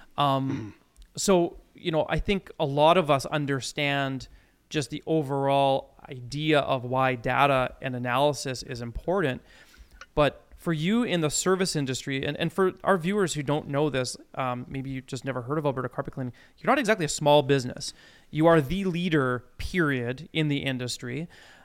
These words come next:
Speaker 1: Um, you can, can't go a day without seeing your trucks drive around the city or whatever the case might be. And you guys are expanding, you know,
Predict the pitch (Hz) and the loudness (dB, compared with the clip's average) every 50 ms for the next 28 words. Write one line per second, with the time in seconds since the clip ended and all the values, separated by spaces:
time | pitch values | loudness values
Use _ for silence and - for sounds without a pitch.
0 | _ _ _ 143 143 135 131 131 127 127 127 127 - - - - 143 131 151 151 | _ _ _ 0 2 2 2 2 2 0 -2 -4 -6 -10 -12 -10 -4 -4 -2 0
1 | 151 151 - - - 160 151 151 151 - - - - 147 147 151 143 143 135 123 | 0 -2 -4 -4 0 2 2 2 2 0 -4 -12 -10 -2 0 2 2 2 2 2
2 | 143 147 147 139 143 147 139 139 - 147 143 143 131 135 - - - 143 127 - | 4 4 4 6 4 4 4 2 0 -4 -2 -2 -2 -2 -2 0 0 0 0 0
3 | - - - 151 131 135 123 131 131 131 127 127 127 123 123 - - 131 123 123 | -4 -2 0 2 2 4 2 2 2 2 2 2 0 -2 -4 -4 -4 -4 -4 -2
4 | 131 135 131 123 123 127 131 127 123 123 123 123 - 127 123 117 - 123 120 120 | -2 -2 -2 -2 -2 -2 -2 -2 -2 -4 -6 -6 -6 -6 -6 -6 -6 -6 -6 -6
5 | 120 - 127 123 135 147 147 147 151 151 160 160 160 170 - - - - 139 135 | -6 -8 -10 -6 -6 -4 -4 -2 2 2 2 2 2 0 -2 -4 -6 -4 -2 -2
6 | 139 143 143 139 139 139 - - - - 139 131 127 127 | 0 0 0 -2 -2 -4 -4 -6 -6 -4 -2 -2 -2 -4